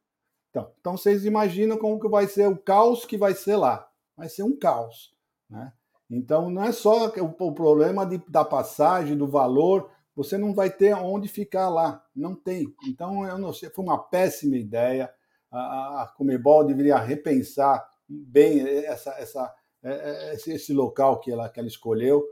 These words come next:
porque vai ficar muito difícil pros torcedores, né? Vai ficar muito difícil, sem contar que eles estão tendo problemas políticos lá, estão uma, um, um, um problema muito grave,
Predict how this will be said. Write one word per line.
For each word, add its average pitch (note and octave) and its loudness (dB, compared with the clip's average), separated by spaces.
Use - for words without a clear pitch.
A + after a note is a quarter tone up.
porque C3+ 2
vai B2 -2
ficar B2+ -4
muito E3+ -2
difícil E3 -8
pros D#3+ -6
torcedores, D3 -4
né? A2 -14
Vai C3 -18
ficar - -12
muito C#3+ -4
difícil, E3 -6
sem A3 2
contar G#3+ 2
que - -6
eles G3+ -2
estão G3 0
tendo F3+ -2
problemas D#3 0
políticos B2+ -4
lá, D#3 4
estão C#3+ 0
uma, C#3 2
um, B2 -4
um, B2+ -4
um C#3 -8
problema C#3 0
muito D#3 -6
grave, B2+ 4